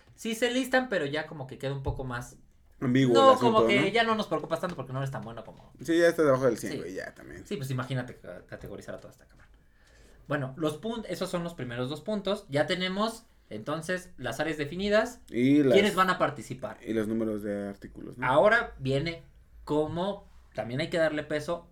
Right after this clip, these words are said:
Speaker 1: a las publicaciones, qué tipo de publicación es. Eh, entonces, en los puntos tres, cuatro y cinco, resumidos a grosso modo, pues se define la puntuación que van a tener,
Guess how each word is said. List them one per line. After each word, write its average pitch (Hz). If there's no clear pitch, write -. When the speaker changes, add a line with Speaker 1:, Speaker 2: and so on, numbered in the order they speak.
Speaker 1:
a 113
las 110
publicaciones, 123
qué 165
tipo 139
de 104
publicación 101
es. 180
Eh, 107
entonces, 165
en 156
los 151
puntos 214
tres, 180
cuatro 160
y 143
cinco, 135
resumidos 120
a 98
grosso 117
modo, 139
pues 127
se 135
define 165
la 120
puntuación 127
que 123
van 104
a 95
tener, 151